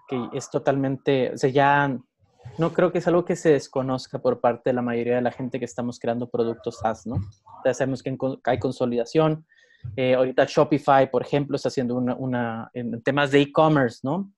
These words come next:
Hay una, hay una fu-, hay un empuje muy fuerte, ¿no? Desde hace dos años que adquirió, eh, que Magento fue adquirido por parte de Adobe, ¿no?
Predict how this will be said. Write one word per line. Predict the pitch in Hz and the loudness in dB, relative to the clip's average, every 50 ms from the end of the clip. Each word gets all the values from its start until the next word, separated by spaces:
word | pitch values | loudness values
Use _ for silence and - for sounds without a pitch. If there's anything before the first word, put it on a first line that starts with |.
| _ _ _ - | _ _ _ -4
Hay | 123 131 | -4 -2
una, | 135 135 - - | -2 -2 -2 -2
hay | 139 135 131 | -2 -2 0
una | 135 135 131 | 0 -2 -2
fu-, | - - - - - | -4 -6 -6 -4 -2
hay | 143 135 135 | -2 -2 0
un | 139 139 139 135 135 135 | 0 -2 -2 -2 -2 -4
empuje | 135 - 135 127 - - - - 147 | -4 -6 -8 -8 -8 -8 -4 -4 -2
muy | 135 139 135 | -2 -2 -2
fuerte, | - - 147 139 143 143 139 - - 120 | 0 4 6 6 6 6 4 2 0 -2
¿no? | 117 127 160 202 - _ _ _ _ _ _ _ | 0 -2 -4 -4 -8 _ _ _ _ _ _ _
Desde | - 127 120 127 | -4 0 2 2
hace | 131 127 - 156 | 2 4 4 4
dos | 143 143 139 - | 4 4 4 4
años | 160 147 147 147 147 143 - | 2 2 2 2 0 -2 0
que | - 147 | -2 -2
adquirió, | 127 - - 127 127 131 131 127 123 - - | -2 -2 -4 0 2 4 4 4 2 0 -2
eh, | 143 135 127 123 120 - | -2 -2 0 -2 -2 -4
que | - 131 | -4 -4
Magento | 120 117 110 - - 139 135 - 139 120 | -4 -4 -4 -4 -4 -6 -4 -4 -4 -2
fue | - 139 | -2 -2
adquirido | - - - 135 127 127 127 127 117 - | -2 -4 -6 -4 -2 0 0 0 0 0
por | - 117 - - | -2 -4 0 0
parte | 123 123 - - 127 120 | 0 0 0 0 0 2
de | 123 | 2
Adobe, | 117 117 127 131 143 143 135 131 127 120 117 | 4 4 4 4 4 2 0 -2 -2 -4 -2
¿no? | 120 135 170 202 196 | -2 -4 -4 -4 -8